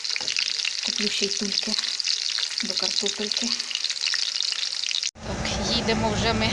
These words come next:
в селище туди. Раніше був районний сон-, центр, а тепер село міського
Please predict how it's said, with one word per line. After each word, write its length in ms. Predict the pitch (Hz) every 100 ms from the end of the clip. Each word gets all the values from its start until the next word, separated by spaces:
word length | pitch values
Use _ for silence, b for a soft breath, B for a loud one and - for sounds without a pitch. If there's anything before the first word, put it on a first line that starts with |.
| - - - - - - - - - - - - - - - -
в 20 |
селище 680 | - - 370 370 - - 349 -
туди. 280 | - 349 330 B B B B - - - - -
Раніше 300 | - 339 302 214
був 140 | 214
районний 420 | 208 277 392 - -
сон-, 360 | 339 330 - -
центр, 260 | 302 294 -
а 40 |
тепер 300 | 233 - 226 208 - - - - - - - - - - - - -
село 280 | - 220 226 359
міського 380 | - - 247